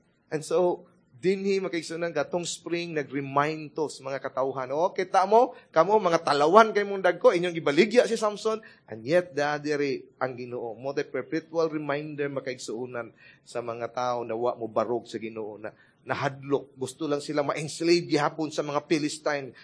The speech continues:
Kay tingali wa na'y blessing ang Ginoo. Ayaw gyud mo pailan. God's blessing na agi na kanunay siyang makatawhan. Ayaw mo pasiwang makaigsunan.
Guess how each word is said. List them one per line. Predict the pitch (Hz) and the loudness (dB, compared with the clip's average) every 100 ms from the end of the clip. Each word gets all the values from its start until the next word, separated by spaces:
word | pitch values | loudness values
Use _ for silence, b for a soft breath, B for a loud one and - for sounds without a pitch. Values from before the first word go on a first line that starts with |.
| - | -6
Kay | 147 | -6
tingali | 139 147 147 147 | -4 -2 -2 0
wa | 143 | -2
na'y | 147 143 | 0 -2
blessing | 131 143 - 139 | 2 2 0 -6
ang | 127 | -8
Ginoo. | 131 127 110 | -8 -8 -8
Ayaw | 131 156 165 | -6 -4 -4
gyud | 156 156 | -6 -12
mo | 147 170 170 | -10 -10 -8
pailan. | - 156 156 139 123 _ _ _ b b b | -8 -6 -6 -6 -12 _ _ _ b b b
God's | 113 127 139 143 | -8 -4 -4 -6
blessing | 113 123 127 - 120 120 | -4 -2 -2 -8 -12 -10
na | 123 104 | -10 -8
agi | 120 117 | -12 -12
na | 110 | -12
kanunay | 117 113 113 113 | -12 -14 -12 -12
siyang | 107 117 113 | -12 -12 -16
makatawhan. | 104 107 107 101 107 - B - | -18 -14 -14 -12 -16 -16 B -6
Ayaw | 123 120 127 123 | -4 -2 -4 -4
mo | 117 | -10
pasiwang | - - 127 117 110 107 | -10 -10 -6 -4 -4 -8
makaigsunan. | 101 - 101 - 101 87 | -16 -16 -14 -14 -16 -18